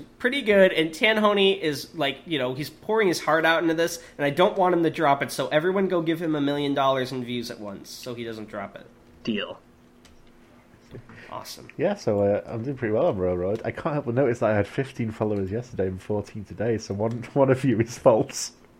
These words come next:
Speaker 3: But, uh,
Speaker 1: <laughs> What did you say? Fifteen yesterday, fourteen today?
Speaker 3: Yeah, so someone has unfollowed me. So
Speaker 2: Follow,
Speaker 3: <laughs> I
Speaker 2: follow
Speaker 3: will
Speaker 2: you
Speaker 3: find
Speaker 2: on
Speaker 3: out who, I will find out who.
Speaker 1: <laughs> I love how some of our Aethereal Spaces further on have more views than the earlier ones.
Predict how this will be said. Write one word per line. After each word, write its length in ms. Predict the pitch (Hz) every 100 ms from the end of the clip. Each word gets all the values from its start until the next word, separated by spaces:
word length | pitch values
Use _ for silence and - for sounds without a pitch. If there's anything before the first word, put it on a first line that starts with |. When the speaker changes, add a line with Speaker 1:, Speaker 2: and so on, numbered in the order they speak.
| - - - -
Speaker 3:
But, 280 | 117 -
uh, 220 | 131 117 - 240
Speaker 1:
<laughs> 140 | -
What 120 | 165 165
did 120 | 190
you 120 | 226
say? 180 | 220 240
Fifteen 540 | 233 208 208 - 202
yesterday, 400 | 160 165 196 185
fourteen 460 | 175 151 165 190 190
today? 260 | 196 202
Speaker 3:
Yeah, 160 | 107 104
so 140 | - 98
someone 260 | 107 110
has 100 | 104 95
unfollowed 600 | 104 101 - 104 107 -
me. 180 | - - -
So 240 | - 101
Speaker 2:
Follow, 220 | - -
Speaker 3:
<laughs> 20 | 392
I 60 |
Speaker 2:
follow 260 | - - 120
Speaker 3:
will 100 | 123
Speaker 2:
you 80 | 151
Speaker 3:
find 220 | 147 143
Speaker 2:
on 120 | 120
Speaker 3:
out 220 | 131 127 117
who, 220 | 139 131 - -
I 60 |
will 100 | 131
find 320 | - 151 135
out 180 | 127 127
who. 220 | 127 127 135 - - - - - - - - - -
Speaker 1:
<laughs> 80 | 440 906 906 508 427 453 - - - - - - - - -
I 60 | 185
love 180 | 226
how 100 | 262
some 240 | 269 - 196
of 120 | 196
our 120 | 185 175
Aethereal 320 | 170 165 160
Spaces 460 | - 165 156 156 -
further 320 | 156 147 151
on 100 | 143
have 160 | 135
more 240 | 127 135 131
views 280 | 123 135 131
than 140 | 120
the 80 | 123
earlier 440 | 123 123 131 117
ones. 560 | 120 127 147 - -